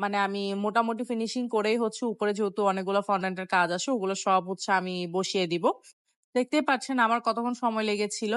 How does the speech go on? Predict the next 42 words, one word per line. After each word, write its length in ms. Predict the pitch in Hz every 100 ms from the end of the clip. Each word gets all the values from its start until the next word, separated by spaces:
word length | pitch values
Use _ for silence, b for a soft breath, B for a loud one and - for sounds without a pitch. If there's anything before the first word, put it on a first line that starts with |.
| 262
এখানে 180 | 233 220
তো 60 | 214 202
ভিডিওতে 300 | 202 208 214
আমি 80 | 208 208
স্পিড 200 | - 233 233
বাড়ানোর 320 | 226 226 226
কারণে 260 | 226 220 220 214
তেমন 180 | 185 190
একটা 120 | 196 208
বোঝা 180 | 202 202 196
যাচ্ছে 180 | 190 202
না, 60 | 226
but 120 | 208 202 - - _ 202
আসলে 260 | - 220 220 196
আমার 140 | 196 202
কেকটা 220 | 185 202 196
করতে 200 | 190 196
হচ্ছে 180 | 185 208 196
সময় 220 | 190 185 180
লেগেছিল, 380 | 175 175 202 247 b b b _
যাতে 200 | 208 208 202
আমার 260 | 196 190 185 185 -
শেপটা 420 | 240 247 - 254 240
ভালো 160 | 208 190 185
আসে। 180 | 185 262 262
স্কয়ার 220 | - 214
কেকের 240 | 220 226 226
ক্ষেত্রে 220 | 226 214 220
শেপটা 280 | 220 202 220 208
ভালো 140 | 202 190
না 60 | 190
আসলে 180 | 190 202 202
ভালো 140 | 180 175
লাগে 180 | 170 170 220
না। 60 | 370 b b b -
আর 100 | 214
লাস্টে 280 | 220 233 277
দিয়ে 120 | 269 277
হচ্ছে 180 | 277 -
আমি 160 | 254 254 -
সবগুলা 360 | 233 196 247 254
ফন্ডেন্টের 600 | 233 208 214 233 233 254